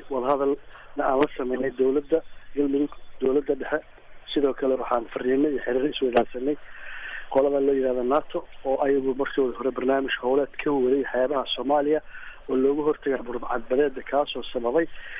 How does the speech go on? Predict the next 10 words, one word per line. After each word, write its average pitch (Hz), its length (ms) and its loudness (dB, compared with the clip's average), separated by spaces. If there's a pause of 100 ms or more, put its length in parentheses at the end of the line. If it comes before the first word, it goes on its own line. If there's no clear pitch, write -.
(140)
in 180 200 4
muddo 156 300 2
ah 147 80 -2
inaan 151 260 2
burcadbadeedda 135 580 0
hoos 151 200 0
ay 156 120 -2
u 170 120 0
dhacdo. 160 240 2 (540)
Qaar, 165 200 4